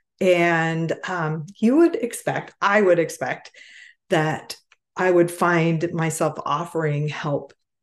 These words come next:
that comes from my paid programs, like my Signature Style University style guides. And actually, several of them I found,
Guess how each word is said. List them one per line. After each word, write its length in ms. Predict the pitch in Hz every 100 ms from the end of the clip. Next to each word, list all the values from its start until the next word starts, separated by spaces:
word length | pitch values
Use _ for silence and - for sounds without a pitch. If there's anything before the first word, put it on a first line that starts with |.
| _ _ _ _ _ _ -
that 220 | 185 -
comes 280 | - 180 175
from 220 | 175 170
my 140 | 151
paid 340 | 139 - 170 170
programs, 520 | 214 214 233 240 233
like 180 | 165 160
my 100 | 151
Signature 580 | 147 160 156 156 165 151
Style 440 | - 143 139 147
University 920 | 151 160 139 151 147 156 151 147 147 - - _
style 480 | - - 135 139 147
guides. 640 | 131 139 156 196 - - - - _ _ _ _ _ _
And 500 | 226 208 196 202 202 - - _ -
actually, 720 | 208 254 - 202 170 190 185 -
several 560 | - 247 262 277 214
of 160 | 165 151
them 280 | 151 151 -
I 140 | 170
found, 720 | 160 - 160 160 151 156 156